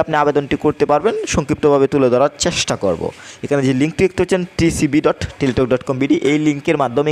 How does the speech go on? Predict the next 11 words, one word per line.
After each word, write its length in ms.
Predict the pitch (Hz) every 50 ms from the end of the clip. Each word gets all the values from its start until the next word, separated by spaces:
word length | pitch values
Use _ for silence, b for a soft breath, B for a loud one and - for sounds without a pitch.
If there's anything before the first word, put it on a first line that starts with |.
| 151 165
কিন্তু 160 | 156 156 160 156
আবেদনটি 320 | 151 156 156 151 147 175 156 -
করতে 200 | 165 151 - 139 117
হবে। 160 | 104 90 90 87 B B B B B -
আমি 120 | 107 113 117 117
আবারও 220 | 120 135 147 170 175 156
বলছি, 160 | 156 147 - 156 139
আপনি 140 | 139 - - 165 165 156
যদি 160 | 165 156 170 170 - 113
আমাদের 280 | 117 123 123 123 135 135 135
মাধ্যমে 320 | 127 120 113 131 135 135